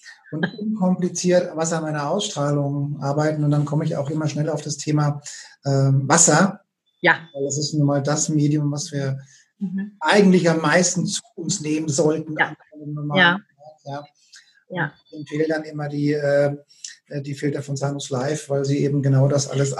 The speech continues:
Speaker 1: ab-
Speaker 2: sind brillant, ja.
Speaker 1: Ja.
Speaker 2: Die habe ich auch. Also ich habe lange gesucht und ich habe mit vielen Filtern auch gearbeitet,
Speaker 1: Mhm.
Speaker 2: ähm,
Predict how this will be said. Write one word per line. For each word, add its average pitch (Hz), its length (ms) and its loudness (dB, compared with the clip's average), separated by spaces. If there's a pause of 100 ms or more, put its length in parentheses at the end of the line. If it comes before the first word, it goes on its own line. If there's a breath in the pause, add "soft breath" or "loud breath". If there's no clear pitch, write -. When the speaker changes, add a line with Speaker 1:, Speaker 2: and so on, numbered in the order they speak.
Speaker 1:
ab- 233 40 4
Speaker 2:
sind 269 240 4
brillant, 196 640 4
ja. 151 420 4
Speaker 1:
Ja. 135 220 -2
Speaker 2:
Die 233 120 2
habe 247 160 6
ich - 160 -2
auch. 240 220 8
Also 247 140 6
ich 233 100 -2
habe 226 160 6
lange 226 320 6
gesucht 233 460 2
und 233 100 0
ich 226 100 -6
habe 240 140 4
mit 220 100 -4
vielen 277 360 0
Filtern 254 380 4
auch - 200 -2
gearbeitet, 269 840 0 (200 loud breath)
Speaker 1:
Mhm. 156 320 6
Speaker 2:
ähm, 233 720 6